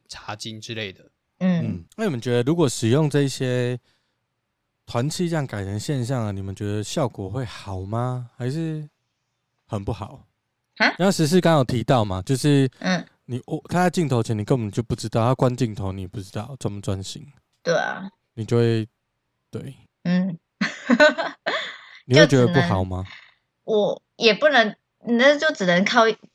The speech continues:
Speaker 2: 靠人的那种，他自己的心到底有没有愿意要参与这个团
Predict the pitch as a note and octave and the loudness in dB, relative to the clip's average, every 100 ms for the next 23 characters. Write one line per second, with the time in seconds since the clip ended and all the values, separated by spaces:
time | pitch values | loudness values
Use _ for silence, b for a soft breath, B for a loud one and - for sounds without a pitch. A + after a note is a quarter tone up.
0 | _ - - A#3 F3+ D#3+ D#3+ E3 F3+ F3+ | _ -8 2 4 4 2 2 2 0 0
1 | - A3+ F#3+ G#3+ G#3+ A3+ E3 D#3+ D#3+ E3+ | -4 -6 -2 0 0 -2 -8 -8 -8 -6
2 | F3+ F3+ F3 D3 A#2+ A2+ G2 D3 C#3+ B2 | -4 2 2 0 -10 -10 -8 -6 -4 -4
3 | - - G#2+ - E3+ - - - | -4 -4 -6 -6 -6 -6 -8 -14